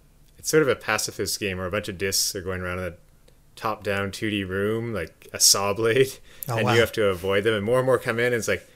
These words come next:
Speaker 1: you sort of think, "Well, it's just a bunch of saw blades going around the room. How complex could this get?" And then you get to saw blades with, like, four mini saw blades
Speaker 2: <laughs>
Speaker 1: hovering around them, <laughs> and they burst out and you have to dodge them. Or,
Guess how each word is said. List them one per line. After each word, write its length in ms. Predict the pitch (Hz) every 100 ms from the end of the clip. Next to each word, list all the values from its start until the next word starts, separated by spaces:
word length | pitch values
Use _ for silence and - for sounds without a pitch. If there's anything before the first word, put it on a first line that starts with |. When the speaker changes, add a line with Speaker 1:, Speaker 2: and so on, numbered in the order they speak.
| - _ _ _ _ _
Speaker 1:
you 80 | 127
sort 160 | 156 143
of 60 |
think, 220 | 131 131
"Well, 180 | 131 139
it's 140 | 139 160
just 200 | 147 -
a 100 | 120
bunch 240 | 131 131
of 60 | 120
saw 260 | 131 131
blades 320 | 123 120 117 -
going 200 | 123 120
around 180 | 117
the 80 | 113
room. 480 | 110 113 110 110 107
How 600 | 113 120 120 120 117 107 - - - - - _ - -
complex 640 | - 117 113 120 110 -
could 140 | - 104
this 240 | 98 -
get?" 440 | 117 110 104 - -
And 140 | 113
then 100 | 131
you 80 | 139
get 140 | 139 139
to 340 | 123 110 104 -
saw 360 | - - 117 117
blades 400 | 113 117 117 113
with, 100 | 107
like, 140 | 101 95
four 400 | - 113 117 110
mini 340 | 104 107 117
saw 320 | 110 117 110
blades 460 | 107 113 110 113 139
Speaker 2:
<laughs> 0 |
Speaker 1:
hovering 260 | 190 113 107
around 380 | 104 104 107
them, 260 | 110 113 123 - -
<laughs> 160 | 165
and 120 | - 123 -
they 180 | 156 143
burst 400 | 123 131 131 - 117
out 160 | 117
and 80 | 113
you 60 | 127
have 100 | 117
to 100 | 123
dodge 420 | 104 107 113 -
them. 220 | 123 120 123
Or, 320 | 107 101